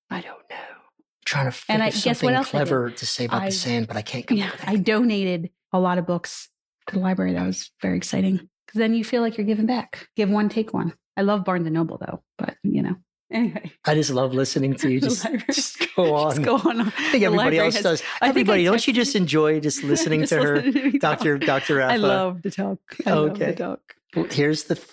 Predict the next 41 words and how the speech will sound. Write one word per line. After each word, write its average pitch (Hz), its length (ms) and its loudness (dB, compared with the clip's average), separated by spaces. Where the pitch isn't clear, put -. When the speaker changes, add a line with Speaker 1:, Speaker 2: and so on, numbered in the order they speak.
Speaker 1:
last 139 580 -2
but 165 100 0
not 160 200 0
least, 135 460 -6
writers, 113 640 -2
suffered 214 540 0
from 117 300 0
bouts 127 520 -2
of 131 120 -4
severe 135 720 0
anxiety 120 640 0
and 139 160 0
depression, 190 600 -2
which 139 180 0
eventually 139 540 0
contributed 127 720 -2
to 143 120 0
his 127 140 -2
development 135 540 -2
of 117 80 0
alcoholism 143 840 0
and 147 140 0
ended 202 220 2
up, 185 240 -2
uh, 180 480 0
killing 220 240 2
himself. - 640 -6
Okay, 113 640 -2
you 147 140 0
might 143 320 0
know 165 260 2
already 170 240 2
who 185 140 2
it 202 60 2
is, 160 160 0
but 131 120 -4
let 123 100 0
me 139 80 0
give 131 160 0
you 170 100 2
the 170 100 -10